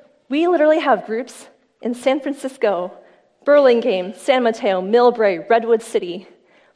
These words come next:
Los Altos, Mountain View, Palo Alto, Menlo Park, Santa Clara, Sunnyvale, San Jose, Campbell, North San Jose, South San Jose.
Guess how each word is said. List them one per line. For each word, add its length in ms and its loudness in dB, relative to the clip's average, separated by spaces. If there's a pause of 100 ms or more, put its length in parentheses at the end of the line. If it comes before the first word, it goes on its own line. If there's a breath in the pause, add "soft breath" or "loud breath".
(760)
Los 260 0
Altos, 640 2
Mountain 340 0
View, 200 -6
Palo 340 2
Alto, 280 2
Menlo 360 0
Park, 460 -4 (1400)
Santa 320 0
Clara, 340 2
Sunnyvale, 680 2 (180)
San 240 0
Jose, 760 0 (440)
Campbell, 560 0 (640 loud breath)
North 280 4
San 120 2
Jose, 480 2
South 300 2
San 140 2
Jose. 520 -2